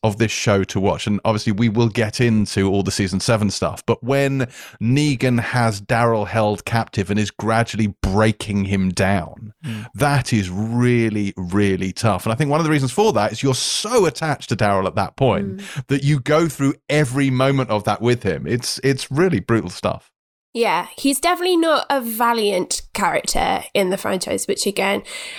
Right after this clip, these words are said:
Speaker 3: I mean, Rick, again, I, I feel like Rick is someone that has to exist in this world. Rick is somebody who has to drive this story forward, and we have to back him. We don't have to back Daryl, but we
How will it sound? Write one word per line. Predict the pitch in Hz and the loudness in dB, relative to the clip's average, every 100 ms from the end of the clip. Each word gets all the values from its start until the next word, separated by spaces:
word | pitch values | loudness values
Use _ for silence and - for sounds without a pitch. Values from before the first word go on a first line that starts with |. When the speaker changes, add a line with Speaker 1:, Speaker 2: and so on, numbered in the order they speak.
| - | -4
Speaker 3:
I | 262 | 0
mean, | 285 311 294 | 2 2 2
Rick, | 285 311 339 277 - - - _ _ _ _ - _ - - - | 0 0 2 0 -4 -12 -16 _ _ _ _ -20 _ -12 -10 -2
again, | 302 294 302 277 - | -2 2 0 0 -2
I, | 285 | 0
I | 285 | 0
feel | 254 330 | 0 0
like | 302 - | 0 0
Rick | 285 277 | -2 0
is | - | 0
someone | 247 233 | 2 0
that | - | 0
has | - 202 - | 0 0 0
to | 190 | -2
exist | 190 - 185 - | 0 0 -2 -2
in | 185 | -2
this | 185 - | -2 -2
world. | - 95 214 208 | 0 0 0 -4
Rick | 226 247 269 | -2 0 2
is | 254 - | 0 0
somebody | 240 226 214 202 | 2 0 0 -2
who | 202 | -2
has | - 196 185 - | 0 0 0 -2
to | - | -2
drive | 190 190 180 165 - - | -2 0 0 0 -4 -4
this | 175 - | -2 -2
story | - 185 180 | -2 -2 -2
forward, | - 208 185 180 175 - - - - | -2 -2 0 0 -2 -6 -10 -12 -2
and | 214 220 | 0 2
we | 226 | 0
have | - 226 202 - | 0 0 -2 -2
to | 208 | -4
back | - 85 - | -2 -2 -2
him. | - 151 - - - - - | -4 -2 -2 -6 -12 -20 -6
We | 254 | -2
don't | 240 254 240 | 2 2 0
have | - - 208 - | -2 0 0 0
to | - | -6
back | 208 - - - | -2 0 -2 -2
Daryl, | 170 175 123 135 | 0 2 0 0
but | 208 - | 0 0
we | 196 | -2